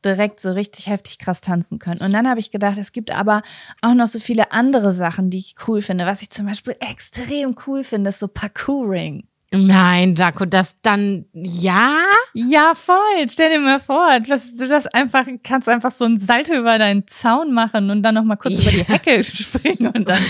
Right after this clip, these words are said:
Speaker 1: einen Salto
Speaker 2: Ich find,
Speaker 1: machen.
Speaker 2: da kannst, ja, aber da kannst du mit dem Tanzen heftig mehr flexen. Ich mache immer jeden Tag aus Spaß Parkour. <laughs>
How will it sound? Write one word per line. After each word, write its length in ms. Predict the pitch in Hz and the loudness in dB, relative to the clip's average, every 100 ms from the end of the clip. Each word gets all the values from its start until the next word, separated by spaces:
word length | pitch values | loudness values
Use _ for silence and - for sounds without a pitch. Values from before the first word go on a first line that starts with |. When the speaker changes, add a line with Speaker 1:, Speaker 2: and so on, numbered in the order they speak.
| 165 247 - | -2 -4 2
Speaker 1:
einen 100 | 220 | 2
Salto 260 | 202 247 | 4 2
Speaker 2:
Ich 60 | - | 2
find, 220 | 233 214 | 2 2
Speaker 1:
machen. 160 | 220 214 | 2 2
Speaker 2:
da 60 | |
kannst, 260 | 233 233 - - - | 0 -2 -8 -18 -10
ja, 240 | 180 180 180 | -2 0 2
aber 160 | 190 | 2
da 100 | 185 | 0
kannst 300 | 180 208 202 | 0 -4 -4
du 40 | 214 | -6
mit 120 | 196 | -4
dem 120 | 196 | -4
Tanzen 360 | 202 196 190 190 | -2 -4 -4 -4
heftig 420 | 196 - 185 - | -4 -4 -8 -4
mehr 220 | 180 190 | 0 0
flexen. 720 | 202 165 170 - - 170 180 - _ - | 0 -2 -4 -8 -8 -6 -6 -8 _ -8
Ich 140 | 208 | -4
mache 160 | 202 196 | -4 -4
immer 80 | 185 | -6
jeden 320 | 180 190 180 | -4 -6 -6
Tag 240 | 196 185 | -8 -6
aus 160 | 185 170 | -8 -8
Spaß 320 | - 185 - | -6 -6 -6
Parkour. 480 | 170 160 175 170 | -10 -8 -8 -4
<laughs> 60 | 196 | -2